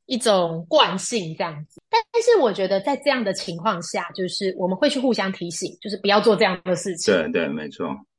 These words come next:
Speaker 1: 你一定要尊重专业，你今天的这个药物的专业，如果是心情，我觉得病友都会给你很多的回馈跟鼓励，
Speaker 2: 对，嗯。
Speaker 1: 跟你分享。可是如果是用药的专业，你一定要问药师或是你的主治医师。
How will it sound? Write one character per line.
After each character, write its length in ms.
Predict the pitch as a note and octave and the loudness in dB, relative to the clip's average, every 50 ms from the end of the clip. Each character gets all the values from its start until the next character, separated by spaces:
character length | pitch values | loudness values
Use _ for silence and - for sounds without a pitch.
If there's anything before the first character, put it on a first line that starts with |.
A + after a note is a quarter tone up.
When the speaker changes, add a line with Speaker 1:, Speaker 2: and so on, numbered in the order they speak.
| _ _ _ _ _ _ | _ _ _ _ _ _
Speaker 1:
你 200 | - C#4 D4 C#4+ | 0 0 2 4
一 60 | D4 | 4
定 80 | D4 G#4 | 4 4
要 100 | A4+ G4 | 4 4
尊 140 | D4+ D4+ C#4+ | 2 2 2
重 120 | D4 C#4 C4 | 2 2 2
专 220 | B3+ A3+ A3 A#3 | 2 2 4 4
业， 120 | A#3 G#3+ | 4 2
你 120 | G#3 G3+ G#3 | 2 0 0
今 200 | G3 C#4+ D#4+ D#4+ | 0 0 0 0
天 100 | E4+ D4 | 0 -2
的 80 | A#3 | -2
这 80 | G#3 B3 | 0 2
个 80 | A#3 G#3+ | 2 4
药 180 | A3+ A3+ G#3+ G3+ | 4 2 2 0
物 100 | G#3 G3+ | 0 -2
的 100 | F#3 F3 | -2 -4
专 220 | E3 G#3 F#3+ F#3+ F#3 F3 _ | -4 -4 -4 -6 -8 -10 _
业， 120 | G3 G3+ G3 | -8 -8 -2
如 100 | A3+ F4 | 2 4
果 100 | A4+ A4+ | 4 4
是 140 | F#4 - F4 | 2 0 -4
心 260 | - - E4 D#4 E4 | -4 -4 -4 -4 -4
情， 300 | D#4+ - - G#3+ E3+ F3 F3+ | -4 -4 -6 -8 -8 -6 -6
我 80 | G3 | -6
觉 120 | F#3 A#3+ B3+ | -4 -2 -2
得 80 | C4 | -4
病 180 | B3+ - - C4+ | -4 -4 -6 -6
友 100 | G3+ E3+ | -6 -6
都 80 | E3+ G#3 | -6 -6
会 100 | A3+ A3+ | -6 -4
给 200 | A3+ F#3+ F3 F3+ | -4 -4 -6 -6
你 100 | F3+ F#3 | -8 -10
很 160 | E3+ E3+ D3+ D#3+ | -10 -10 -10 -6
多 200 | F#3+ F#3+ G3 G3 | -2 -2 -2 -2
的 320 | G3 - - - - - _ _ _ _ _ _ _ | -2 -2 -4 -4 -6 -10 _ _ _ _ _ _ _
回 200 | - - F#3 F3+ F3+ | -4 0 0 0 0
馈 440 | - - B3 A3 G3 F3+ D#3+ - - - | 2 4 4 6 6 4 2 -2 -2 0
跟 140 | G#3 F#3+ F#3+ | 0 0 2
鼓 160 | - F3 D#3 | 2 2 2
励， 80 | - F#3+ | 4 4
Speaker 2:
对， 160 | G3 F3+ - - - _ _ _ _ _ _ | 2 2 0 -4 -12 _ _ _ _ _ _
嗯。 260 | B3+ B2 G#3 - - - - _ - | 4 4 4 4 0 -2 -8 _ 2
Speaker 1:
跟 120 | B3 A#3+ | 4 4
你 100 | A3 F3+ | 4 4
分 180 | - G3+ F3+ F#3+ | 2 0 0 0
享。 260 | - - - D#3 - - - - - - _ | -2 -2 -4 -4 -6 -10 -20 -20 -20 -20 _
可 140 | - D4 C#4 | -2 0 2
是 100 | F4 G#4+ | 4 4
如 60 | G#4+ | 4
果 80 | F#4+ D#4+ | 4 4
是 140 | - C4 - - | 2 0 0 2
用 200 | D4 C4+ A#3 G#3+ | 2 2 4 4
药 180 | A3 A#3 G#3 F#3+ | 2 2 2 2
的 80 | E3 | 0
专 280 | D#3+ - G#3 F3 F3+ F3+ | -2 -2 -2 -2 -2 -2
业， 120 | F3+ E3 | -4 -4
你 200 | E3 E3 F3+ F#3+ - | -4 -6 -8 -8 -4
一 100 | B3 A3+ A3 - | -4 -4 -4 -2
定 160 | - D4 C#4 | -4 -4 -4
要 220 | C4 C#4 C4+ C4 B3 | -2 -2 -2 0 0
问 160 | B3 A3+ A3 | 0 0 0
药 180 | A3 A3 F#3+ F#3 | 0 0 -2 -2
师 280 | E3 - - - F3+ F3+ | -4 -4 -6 -6 -6 -8
或 120 | F3+ - C4 | -2 -2 -2
是 140 | A#3+ D4 A#3+ | 0 0 -2
你 100 | F#3 D#3 | -4 -4
的 140 | D#3+ E3 | -6 -6
主 140 | E3 F3 D#3+ D#3+ | -6 -6 -8 -8
治 160 | - - F3+ | -6 -6 -6
医 260 | E3 E3 - - D#3+ F3 | -6 -6 -8 -10 -10 -8
师。 380 | - - - - - - - | -8 -8 -8 -8 -10 -12 -16